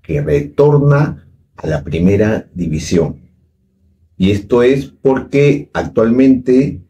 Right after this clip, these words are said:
el Muni, el Echa Muni, el cuadro de la comuna, se encuentra disputando el torneo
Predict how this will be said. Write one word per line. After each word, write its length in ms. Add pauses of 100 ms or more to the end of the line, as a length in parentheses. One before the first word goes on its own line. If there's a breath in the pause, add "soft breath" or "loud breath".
(240)
el 140
Muni, 560
el 180
Echa 220
Muni, 480 (340)
el 140
cuadro 300
de 60
la 140
comuna, 600 (360 soft breath)
se 200
encuentra 840
disputando 1120 (640)
el 200
torneo 680